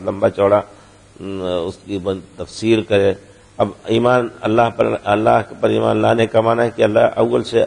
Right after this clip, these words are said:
اللہ کے وجود کا یقین ہو۔ کچھ تو ایسے بھی بیچارے عقل کے بیمار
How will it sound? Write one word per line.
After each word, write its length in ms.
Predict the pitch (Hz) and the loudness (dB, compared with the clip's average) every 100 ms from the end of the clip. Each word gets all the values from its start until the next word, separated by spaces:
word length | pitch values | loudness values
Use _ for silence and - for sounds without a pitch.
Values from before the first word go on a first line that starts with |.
| - | -2
اللہ 480 | 107 107 117 117 110 - | -6 0 2 2 0 0
کے 120 | 113 | -2
وجود 540 | 104 95 98 107 110 95 - | 0 -2 -4 -4 -4 -6 0
کا 400 | 98 104 113 120 - - - | 4 4 2 -2 -10 -20 -10
یقین 440 | 101 - 95 95 | -8 -6 -4 -4
ہو۔ 240 | 85 - 85 - _ - _ - | -6 -14 -20 -20 _ -20 _ -6
کچھ 220 | 135 120 | -4 -2
تو 340 | 123 117 117 - | 2 4 4 0
ایسے 320 | 117 113 - | 2 2 2
بھی 140 | 123 113 | -2 -2
بیچارے 500 | 110 110 110 107 107 - - - - - | -2 2 4 4 0 -4 -18 -20 -20 -4
عقل 280 | 131 - 117 | -2 0 -2
کے 180 | 104 110 | 2 2
بیمار 440 | 107 107 113 120 | 2 2 2 0